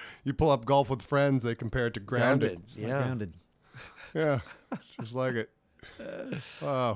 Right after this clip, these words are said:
Speaker 1: what do you guys got your eyes on out there? You should put that down in the comments below.
Speaker 2: Yeah, please.
Speaker 3: Or what did you miss?
Speaker 1: What did you miss? What's out there right now that you've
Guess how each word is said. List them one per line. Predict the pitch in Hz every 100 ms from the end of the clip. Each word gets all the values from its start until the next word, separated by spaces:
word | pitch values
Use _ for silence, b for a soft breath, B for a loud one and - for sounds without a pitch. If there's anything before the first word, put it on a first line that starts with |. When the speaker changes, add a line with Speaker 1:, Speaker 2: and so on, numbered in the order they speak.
| 139
Speaker 1:
what | 151
do | 160
you | 196
guys | 185 156
got | 120 151 151
your | 160 180
eyes | 143 127 123 117
on | 120 110 110
out | 113 113 104
there? | 113 104
You | 107
should | 110 117
put | - 123
that | 131 143 190
down | 127 113 107
in |
the | 104
comments | 101 - 107 107 101 95
below. | - 117 107 117 143 147 85 120
Speaker 2:
Yeah, | 120 131 139
please. | 107 - 123 147 139 113 107 110
Speaker 3:
Or | 107
what | 113
did | 120 113
you |
miss? | 127 139 147 - - _ -
Speaker 1:
What | 139 156
did | 202 160
you | 220
miss? | 240 160 92 82 - - _ -
What's | 175 -
out | 208 202
there | 196
right | 190 190
now | 180 185 226
that | 147 104
you've | 113